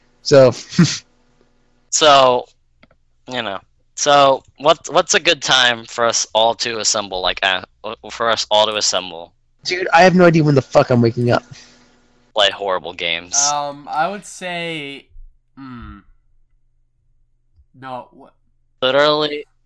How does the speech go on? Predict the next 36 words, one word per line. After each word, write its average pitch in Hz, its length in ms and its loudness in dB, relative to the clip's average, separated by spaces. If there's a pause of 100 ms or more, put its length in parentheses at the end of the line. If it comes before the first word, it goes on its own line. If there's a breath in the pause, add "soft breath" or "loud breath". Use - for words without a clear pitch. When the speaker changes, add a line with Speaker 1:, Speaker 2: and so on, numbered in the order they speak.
(160)
Speaker 3:
Um, 143 320 -2
Speaker 2:
you 156 140 0
guys 147 260 2
are 139 60 -4
probably 196 340 4
Speaker 1:
Safely? 254 200 2
Speaker 2:
sleeping 269 220 -2
through 226 140 -18
the - 140 -20
middle 107 280 -14
of - 60 -20
the, - 760 -12
you 170 80 0
guys 175 260 2
are 147 40 -6
probably 135 280 2
sleeping 113 460 -4
through 104 120 -8
the 101 80 -10
middle 98 320 -6
of 92 60 -10
the 95 100 -10
day, 92 280 -2
so 92 200 -6
I 95 120 -2
Speaker 3:
Yeah. 95 80 -4
Speaker 2:
imagine, 92 460 -6 (440 loud breath)
Speaker 1:
What 185 240 4
Speaker 2:
I 120 80 2
Speaker 1:
the 135 60 4
Speaker 2:
imagine - 280 0
Speaker 1:
fuck 165 140 2
Speaker 2:
any 139 160 0
Speaker 1:
is 127 80 -4
Speaker 2:
time, 143 240 4
Speaker 1:
this? 135 240 -4